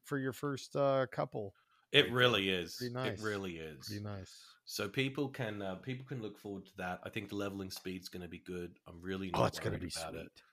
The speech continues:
Speaker 1: sweet. Sweet.
Speaker 2: Um, okay, so there's a little bit of a roadmap here that I'm gonna go through with some dates for people. So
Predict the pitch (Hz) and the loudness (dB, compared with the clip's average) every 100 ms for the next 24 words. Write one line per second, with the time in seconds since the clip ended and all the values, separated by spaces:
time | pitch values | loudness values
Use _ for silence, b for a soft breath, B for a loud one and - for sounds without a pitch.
0 | _ - - - - - 107 120 - _ | _ -18 -12 -12 -12 -6 -6 -6 -20 _
1 | _ _ - b b b b - 123 127 | _ _ -20 b b b b 2 8 8
2 | 120 160 156 123 - 143 131 156 190 196 | 8 6 8 6 6 6 8 8 8 8
3 | 160 131 120 120 120 113 - 113 101 104 | 8 6 6 4 2 -2 -2 -2 -2 -2
4 | 101 101 98 98 98 98 - 101 95 95 | -4 -4 -4 -2 -2 -2 -2 -2 0 -2
5 | 98 104 - 107 101 92 92 95 - 101 | -2 -4 -2 -4 -4 -2 -2 -2 -6 -6
6 | 95 87 87 120 - _ _ _ _ _ | -8 -8 -10 -14 -16 _ _ _ _ _
7 | _ - - 110 110 | _ -8 0 2 2